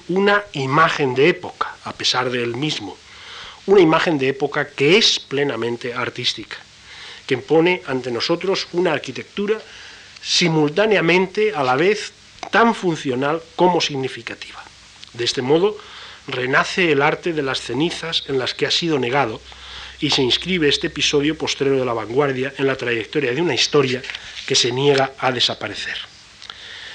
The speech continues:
Ello invalida además otra de las consecuencias que la reflexión de Meyer traía consigo. Tesenov, más que Gropius, pero también Gropius,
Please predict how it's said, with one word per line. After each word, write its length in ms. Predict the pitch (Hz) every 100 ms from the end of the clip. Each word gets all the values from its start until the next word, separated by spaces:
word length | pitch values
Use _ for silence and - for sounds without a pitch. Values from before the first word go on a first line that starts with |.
| - - - - - - - - - - - -
Ello 400 | 220 240 262 233 -
invalida 540 | 175 165 165 233 233
además 540 | 196 180 214 220 - -
otra 300 | 196 220 214
de 100 | 170
las 180 | 151 -
consecuencias 1000 | 220 226 147 180 202 170 143 143 - - - - - - - - - - - - - - - - - - -
que 340 | - 196 220 - -
la 200 | 160 151
reflexión 560 | 143 143 135 123 196 196
de 80 | 151
Meyer 360 | 151 165 156
traía 340 | 151 131 135 127
consigo. 480 | 110 - 113 - - - - - - - - - - - -
Tesenov, 440 | 165 - 165 269 - - 143
más 260 | 151 165
que 120 | -
Gropius, 560 | 131 185 220 127 156 233
pero 220 | - 123
también 340 | 113 120 139 120
Gropius, 540 | 165 185 120 170